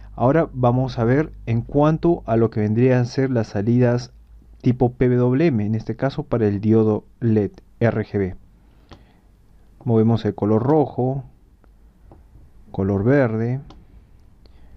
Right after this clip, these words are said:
y el color azul para tener cualquier tipo de color que necesitemos. Podemos utilizar también aquí estas flechas para incrementar o en todo caso volver a escribir el valor que deseemos.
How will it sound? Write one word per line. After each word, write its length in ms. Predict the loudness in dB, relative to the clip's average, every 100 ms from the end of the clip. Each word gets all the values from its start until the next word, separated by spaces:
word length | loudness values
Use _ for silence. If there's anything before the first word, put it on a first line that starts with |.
| -20 -8
y 120 | 0 0
el 120 | 2
color 240 | 2 2
azul 340 | 0 -4 -10 -12 -20 -20 -20 -20 -20 -16 -2
para 180 | 0 2
tener 340 | 2 0 0
cualquier 580 | -4 -6 -2 0 0 -2 -16 -20 -20 -8
tipo 420 | -4 -2 0 0
de 240 | 0 -2
color 380 | 0 0 2 0
que 200 | -2 0
necesitemos. 880 | 0 -2 -6 -6 -6 -6 -6 -14 -20 -10
Podemos 320 | -2 0 0 -4
utilizar 460 | -6 -6 -4 -4
también 500 | -2 0 2 2 -2 -12 -20 -20 -10
aquí 420 | -8 -2 -2 -2 -6 -8
estas 300 | -6 -2 -4
flechas 400 | 0 0 0 -4
para 400 | -4 -2 0 0 -4
incrementar 800 | -2 0 2 0 0 0 -2 -2 -10 -18 -18 -18 -18 -20 -20 -20 -18 -18 -18 -8
o 100 | 0
en 120 | 0 2
todo 200 | 2 2
caso 300 | 0 0 0
volver 300 | 2 2 0
a 20 |
escribir 380 | -2 -2 2 2
el 60 |
valor 280 | 2 0 -2
que 120 | -2 -4
deseemos. 560 | -4 -10 -14 -16 -16